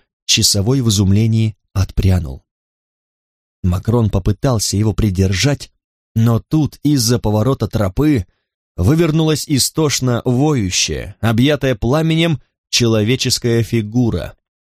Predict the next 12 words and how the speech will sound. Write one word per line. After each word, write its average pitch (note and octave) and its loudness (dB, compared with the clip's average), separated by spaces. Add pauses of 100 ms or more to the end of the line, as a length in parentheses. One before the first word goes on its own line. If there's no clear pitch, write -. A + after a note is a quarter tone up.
(240)
В A2 2
воздухе C3+ 0 (300)
запахло A2+ 0
горящей G#2+ -2
смолой. G#2+ 0 (360)
Пылающий A2+ 2
человек G2 -2
упал G#2 -2 (360)
и G2 2
покатился A2+ 0
по A2+ 0
земле. G2+ 0